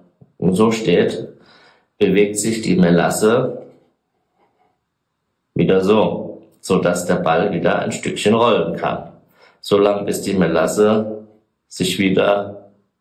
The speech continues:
sozusagen in den tiefsten Punkt des Balls bewegt hat und dann kann der Ball wieder ein Stückchen rollen. Und das ist im Prinzip das ganze Geheimnis.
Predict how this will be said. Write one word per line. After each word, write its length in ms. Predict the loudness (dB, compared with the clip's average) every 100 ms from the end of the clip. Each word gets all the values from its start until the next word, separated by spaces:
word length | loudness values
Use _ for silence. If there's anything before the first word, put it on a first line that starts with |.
| _ _ _ _ _
sozusagen 1040 | -4 -2 -2 -2 2 2 0 -2 -6 -10 -16 _ _ _ _ _ -4
in 80 | 0
den 120 | 0
tiefsten 400 | 2 0 0 -2
Punkt 320 | 0 0 0
des 160 | -4 -2
Balls 380 | -2 -2 -4 -4
bewegt 420 | 0 0 0 -2
hat 160 | -2 0
und 120 | -2
dann 140 | -2
kann 140 | -2 -2
der 100 | 0
Ball 240 | 0 -2
wieder 140 | 0
ein 60 | -2
Stückchen 360 | -2 -6 -2 0
rollen. 300 | 0 -2 -6 -10 -16 -14 -12 -12 -14 -18 -4
Und 580 | -2 0 -4 -8 -10 -2
das 160 | -2 0
ist 120 | -2
im 120 | -2
Prinzip 340 | -2 -2 -2
das 140 | -2 -2
ganze 320 | -2 0 0
Geheimnis. 720 | 2 0 -2 -6 -8 -12 -14